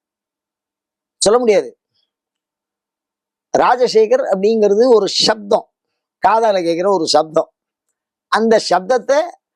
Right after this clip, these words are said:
எங்க அப்பா அம்மா எனக்கு பேரா வச்சிருக்கா,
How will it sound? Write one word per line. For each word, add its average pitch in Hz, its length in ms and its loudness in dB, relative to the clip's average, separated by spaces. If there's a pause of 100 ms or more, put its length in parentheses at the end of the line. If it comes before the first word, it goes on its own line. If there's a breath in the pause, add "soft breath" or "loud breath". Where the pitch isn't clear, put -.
(720)
எங்க 240 300 2
அப்பா 269 260 0
அம்மா 294 160 -4 (140)
எனக்கு 226 300 0
பேரா 233 280 4
வச்சிருக்கா, 160 340 -8